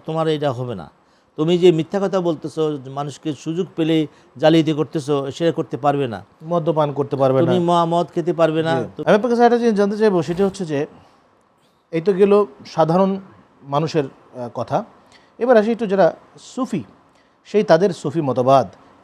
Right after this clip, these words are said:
Speaker 2: সেটি কি করে মুসলিম তথা ইসলামিক সমাজ গঠনে এবং এর উন্নতি কল্পে কিভাবে কাজ করতে পারে?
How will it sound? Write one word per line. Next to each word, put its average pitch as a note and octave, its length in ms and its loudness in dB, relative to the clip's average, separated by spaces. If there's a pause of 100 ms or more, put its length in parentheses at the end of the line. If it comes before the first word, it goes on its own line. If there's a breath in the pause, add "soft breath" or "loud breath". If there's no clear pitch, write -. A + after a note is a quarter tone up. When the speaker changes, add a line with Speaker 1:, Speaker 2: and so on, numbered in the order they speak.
(180)
Speaker 2:
সেটি D#3 300 -8 (120)
কি B3+ 120 -8
করে D#3 380 0
মুসলিম D3+ 560 -8 (280)
তথা C3 320 -2 (320 soft breath)
ইসলামিক D#3+ 420 -2
সমাজ D3 520 -2 (280)
গঠনে C#3+ 460 -2 (300 soft breath)
এবং D3+ 280 0 (100)
এর E3 200 0
উন্নতি E3 420 -2 (180)
কল্পে D3+ 360 0 (360 soft breath)
কিভাবে G#3+ 260 -4
কাজ C3+ 200 -6
করতে A#2+ 240 -14
পারে? F2+ 200 -16